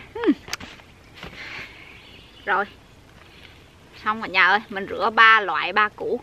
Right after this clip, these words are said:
mình ăn thử xem có ngon không. Cái củ này thì bữa hôm mình mới ăn rồi nè. Đó, nó rất là giòn và ngon.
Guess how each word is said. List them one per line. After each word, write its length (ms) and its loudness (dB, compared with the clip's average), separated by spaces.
mình 140 -10
ăn 180 0
thử 220 -12
xem 220 -12
có 100 -12
ngon 200 -10
không. 120 -12
Cái 100 -8
củ 160 -4
này 160 0
thì 100 -10
bữa 120 -6
hôm 200 -6
mình 160 -8
mới 80 -2
ăn 120 2
rồi 100 -10
nè. 140 -10
Đó, 360 0
nó 100 -10
rất 140 -6
là 120 -8
giòn 320 -6
và 80 -16
ngon. 220 -6